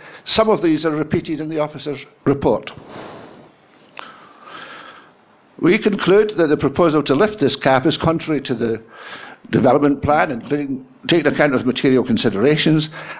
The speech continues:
and the applicants even fail to demonstrate the need for the development.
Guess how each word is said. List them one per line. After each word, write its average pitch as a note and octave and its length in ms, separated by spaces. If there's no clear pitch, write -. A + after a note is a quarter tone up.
and D#3+ 140
the F#3 80
applicants E3+ 480
even D#3 240
fail D3 260
to C#3+ 120
demonstrate C3 680
the C3 120
need B2+ 300
for B2+ 80
the A#2+ 40
development. G#2 680